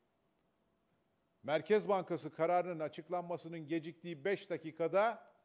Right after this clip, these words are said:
acaba kimler dolar almıştır? Merkez Bankası'nın kasası kimler için açılıp kapanmıştır? Bunlar arasında saray şür-, saray ve şürekası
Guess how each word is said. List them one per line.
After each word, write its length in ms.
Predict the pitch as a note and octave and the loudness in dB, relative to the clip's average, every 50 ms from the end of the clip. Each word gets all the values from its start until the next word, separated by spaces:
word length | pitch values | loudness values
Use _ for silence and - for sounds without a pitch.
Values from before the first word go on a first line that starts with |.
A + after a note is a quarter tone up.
| _ _ _ _ _ _ _ _ _ | _ _ _ _ _ _ _ _ _
acaba 500 | - D3+ D3+ D3 D#3 D3+ C#3+ E3+ F3+ F3+ | -2 -2 0 2 2 2 2 4 2 2
kimler 580 | E3+ F3 - - B2 B2+ C3 C#3+ D#3 D#3 D3 C3 | 2 -2 -6 -8 -8 -4 0 4 4 4 4 2
dolar 240 | C#3 B2 A#2 A2 G#2 | 0 0 0 0 0
almıştır? 760 | G2 F2+ D#2+ D#2+ - - - _ - - - - - - _ _ _ _ _ _ _ _ _ _ _ _ _ _ _ _ _ _ _ _ _ _ _ _ _ _ _ _ _ _ _ _ - | -2 -2 -4 -8 -18 -20 -20 _ -20 -20 -20 -20 -20 -20 _ _ _ _ _ _ _ _ _ _ _ _ _ _ _ _ _ _ _ _ _ _ _ _ _ _ _ _ _ _ _ _ -2
Merkez 440 | B2 C3 A#2 - E3 E3+ C#3+ C#3+ | -2 -2 -2 -2 -4 -4 -4 -4
Bankası'nın 580 | C#3+ C#3+ C3 A#2 - C#3 A#2 - - A#2+ A#2 A#2 | -6 -6 -6 -8 -10 -10 -10 -10 -10 -10 -12 -10
kasası 460 | A#2 - C#3 C3 - D3 C3+ - F3 | -8 -6 -6 -6 -6 -8 -10 -10 -12
kimler 420 | - - - A2+ B2 B2+ D3+ E3 D#3+ | -14 -16 -14 -14 -10 -8 -6 -6 -8
için 240 | C#3+ - - A2 | -8 -14 -16 -18
açılıp 460 | G2+ - G2+ - - G2+ G#2 - _ - | -16 -18 -18 -18 -16 -16 -16 -18 _ -14
kapanmıştır? 880 | G#2 F#2+ - - F#2+ F2+ E2+ E2 E2+ - - _ _ - - - _ _ _ _ _ _ _ _ _ _ _ _ _ _ _ _ _ _ _ _ _ _ - | -14 -14 -12 -12 -14 -14 -16 -18 -20 -20 -20 _ _ -20 -20 -20 _ _ _ _ _ _ _ _ _ _ _ _ _ _ _ _ _ _ _ _ _ _ -10
Bunlar 320 | A2+ C3 C#3+ D3 D#3 E3 D#3+ | -8 -6 -2 2 2 4 4
arasında 800 | D#3 D3+ D#3+ D3 - - D3+ D#3 D#3+ E3+ E3 C#3+ - - - - _ _ _ _ _ _ _ _ _ _ _ _ _ _ _ _ _ _ _ _ _ _ _ _ | 4 4 2 0 -2 -4 -4 0 4 4 4 4 0 -4 -16 -20 _ _ _ _ _ _ _ _ _ _ _ _ _ _ _ _ _ _ _ _ _ _ _ _
saray 480 | - - - D3 D3+ D#3+ E3+ E3+ D#3+ | -18 -10 -4 0 2 4 4 4 4
şür-, 340 | D#3+ - - D3 C#3+ A2+ G2 | 0 -6 -10 -10 -10 -10 -12
saray 480 | - - - D3 D3 D#3+ E3+ F3 E3 D3+ | -12 -6 -2 0 2 2 2 2 0 -2
ve 100 | D#3+ D3+ | -4 -6
şürekası 840 | - - D3+ E3 D#3 D#3+ - D#3+ D#3 D3+ - - - E3 C#3 - | -6 -6 -4 -4 -4 -2 -2 -2 -2 -2 -2 -4 -4 -4 -4 -4